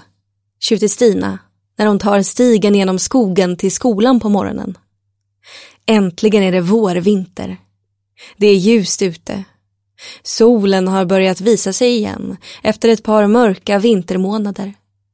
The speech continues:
Rosa moln svävar på himlen. Vårvintern är en härlig tid.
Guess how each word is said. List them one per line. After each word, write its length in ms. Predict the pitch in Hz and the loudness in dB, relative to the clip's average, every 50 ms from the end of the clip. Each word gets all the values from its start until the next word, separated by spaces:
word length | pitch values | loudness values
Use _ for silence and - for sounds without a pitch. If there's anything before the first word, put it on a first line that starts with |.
| _ _ _ _ _ _ _ _ _ _ - - - - - | _ _ _ _ _ _ _ _ _ _ -20 -20 -20 -12 -6
Rosa 640 | - 202 202 190 196 208 208 202 - - - 202 190 | -2 0 2 4 4 4 2 2 0 0 0 0 0
moln 600 | 185 190 196 220 220 196 - - - - - - 170 _ _ _ | 0 2 2 0 0 0 -4 -6 -10 -10 -12 -12 -14 _ _ _
svävar 440 | - - - 226 202 185 175 185 180 | -8 -4 0 0 0 0 0 -2 -4
på 120 | 180 - | -4 -6
himlen. 480 | 190 190 185 190 185 196 202 202 202 202 _ _ _ _ _ _ _ _ _ _ _ _ _ _ _ _ _ _ _ _ _ _ _ _ _ _ _ _ _ _ _ _ | -6 -6 -6 -8 -8 -10 -12 -12 -14 -16 _ _ _ _ _ _ _ _ _ _ _ _ _ _ _ _ _ _ _ _ _ _ _ _ _ _ _ _ _ _ _ _
Vårvintern 960 | 214 208 220 226 214 208 202 202 185 226 254 247 220 196 - - 196 190 196 | -2 2 4 4 4 4 2 0 2 2 2 2 2 0 -2 -4 -4 -2 -2
är 100 | 196 190 | -2 -2
en 80 | 185 | -4
härlig 540 | 190 180 247 247 226 196 196 208 226 190 - | -2 0 0 2 2 2 2 2 0 0 -2
tid. 340 | - - 185 196 190 - | -6 -8 -8 -8 -10 -14